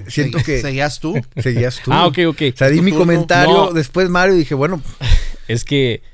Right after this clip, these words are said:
Speaker 3: no, no, y, y tú y yo también, Rodolfo, tenemos estas conversaciones bastante, eh, ya que hemos, eh, en estos últimos años trabajado juntos mucho, eh, y para mí ha sido un privilegio, y tenemos conversaciones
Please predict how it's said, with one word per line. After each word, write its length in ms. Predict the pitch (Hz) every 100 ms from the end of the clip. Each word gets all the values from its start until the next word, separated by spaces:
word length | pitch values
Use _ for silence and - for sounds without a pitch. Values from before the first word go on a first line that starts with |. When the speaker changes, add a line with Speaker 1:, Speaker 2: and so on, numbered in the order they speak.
| _ -
Speaker 3:
no, 140 | 139
no, 140 | 170 165
y, 180 | - -
y 160 | - 156
tú 120 | -
y 80 | 160
yo 180 | 170 180
también, 300 | 170 151 151
Rodolfo, 300 | 139 139 123
tenemos 260 | 123 135 135
estas 200 | 147 131
conversaciones 800 | 143 120 110 107 120 113 123 - - - _ -
bastante, 720 | 107 104 - 113 110 135 139 _ _ _ _ _ _
eh, 240 | 107 104 101
ya 120 | 113
que 100 | -
hemos, 400 | 120 120 110 -
eh, 380 | 101 107 104 98 -
en 200 | - 104 104
estos 220 | - 110
últimos 320 | 107 117 107
años 200 | 104 110
trabajado 580 | 117 104 - 101 101 104
juntos 520 | 131 113 113 110 -
mucho, 580 | 104 117 117 - 127 - - _ _ _ -
eh, 340 | 104 101 95
y 140 | 107 107
para 260 | - 104
mí 120 | 104
ha 20 | 104
sido 180 | 117
un 80 | 110
privilegio, 680 | 107 120 120 117 - 127 127
y 60 | -
tenemos 360 | 131 147 190 -
conversaciones 840 | 180 143 117 104 131 127 143 -